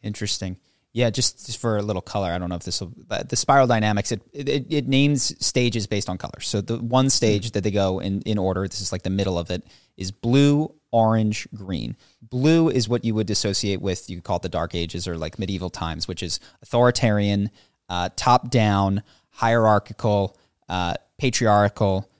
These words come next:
Speaker 1: and that would be a more, you know, traditional male-female relationship with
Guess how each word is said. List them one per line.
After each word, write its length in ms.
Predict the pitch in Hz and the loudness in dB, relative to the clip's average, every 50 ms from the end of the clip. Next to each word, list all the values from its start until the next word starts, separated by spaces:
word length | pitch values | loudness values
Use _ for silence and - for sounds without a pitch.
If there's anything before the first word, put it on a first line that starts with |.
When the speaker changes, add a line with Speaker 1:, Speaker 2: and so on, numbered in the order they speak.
| _ _ - | _ _ -6
Speaker 1:
and 160 | - 110 110 | -2 0 0
that 160 | 113 113 - | 0 0 0
would 160 | 120 110 98 | -2 -4 -4
be 240 | 104 110 104 104 107 - | -4 -2 -2 -2 -2 -2
a 80 | 110 | -2
more, 340 | 107 107 107 104 101 104 101 - | -2 0 0 0 0 0 -2 -2
you 80 | 123 | -2
know, 160 | 104 90 95 - - 113 104 - | -2 -2 -4 -6 -8 -12 -10 -8
traditional 520 | - - 131 117 120 113 - 117 110 104 | -4 -4 -2 0 0 0 0 0 0 0
male-female 600 | 104 104 101 98 95 - - 104 98 98 95 95 | 2 2 2 0 0 -2 -2 -2 0 0 -2 -2
relationship 600 | 92 98 92 92 92 - - - - 101 92 - | -4 -2 -2 -2 -2 -4 -4 -4 -4 -6 -6 -8
with 140 | - 110 - | -10 -10 -10